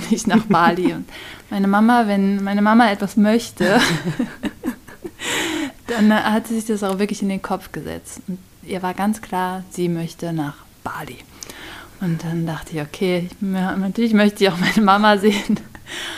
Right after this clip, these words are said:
Speaker 1: Und, ähm, dann sind wir nach Bali. Und ich muss sagen, von dem Moment an, wo ich auf Bali angekommen bin,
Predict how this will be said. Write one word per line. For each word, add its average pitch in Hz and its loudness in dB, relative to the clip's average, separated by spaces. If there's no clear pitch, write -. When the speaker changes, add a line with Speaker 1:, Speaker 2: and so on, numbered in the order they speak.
Speaker 1:
Und, 220 4
ähm, 214 2
dann 190 -4
sind 190 -6
wir 220 -2
nach 254 0
Bali. 175 -4
Und 190 -2
ich - -16
muss 202 0
sagen, 208 2
von 208 0
dem 202 2
Moment 220 0
an, 214 0
wo 190 -8
ich 196 -8
auf 190 -10
Bali 196 -2
angekommen 170 -6
bin, 185 -6